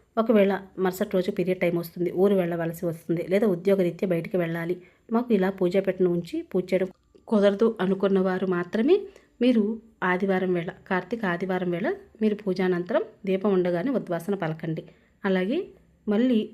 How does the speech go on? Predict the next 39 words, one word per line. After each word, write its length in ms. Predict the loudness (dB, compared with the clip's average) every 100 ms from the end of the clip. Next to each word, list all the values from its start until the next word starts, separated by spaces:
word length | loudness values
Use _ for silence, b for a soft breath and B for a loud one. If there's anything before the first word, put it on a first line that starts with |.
| -6
కార్తీక 440 | -4 -2 -4 0
గురువారం 560 | 0 0 0 2 4 4
వేళ 180 | 2 0
పూజ 300 | -2 -2 -4
చేస్తారు 260 | -6 -8
కదండి, 360 | -4 -4 -2 -4 -4
ఆ 120 | -2
రోజు 240 | 0 0
రాత్రి 300 | 0 -2 -6
కూడా 220 | -4 -4 -4 -2
ఈ 80 | 0
విధంగానే 400 | 0 -2 -2 -2
కదపవచ్చు. 500 | -4 -4 -8 -8 -12 -6 -2
మరుసటి 280 | -2 -2 -2
రోజు 100 | -4
శుక్రవారం 460 | -4 -2 0 0
కాబట్టి 560 | -2 -4 -4 -2 -4 -4 B B B -2
అలాగే 340 | 0 2 0
పూజాపీఠను 560 | -2 -2 0 0 0 -2
కదపకుండా 500 | -4 -6 -2 0 2
ఉంచారనుకోండి, 840 | 0 0 -4 -4 -4 -4 -2 -4 B B -10
శుక్రవారం 440 | -2 2 2 2
ఉదయం 260 | 0 2 2
వేళ, 160 | 2 0
సాయంత్రం 400 | 0 0 0 0
వేళ 100 | -2
పూజ 200 | -4 -4 -2
చేయాలి. 420 | -2 0 -2 -2 B B 0
అలాగే 180 | 2
శనివారం 460 | 2 2 4 4 4
ఉదయం 260 | 2 2 2
వేళ 120 | 0
కూడా 160 | -2
పూజ 220 | -4 -6 -4 -4
చేసి 320 | -4 -4 -6 0
పాలు 220 | 0 2
పండ్లు 280 | 2 0 0
నివేదన 340 | -2 0 2
చేసి 500 | 0 -2 -4 -2 -4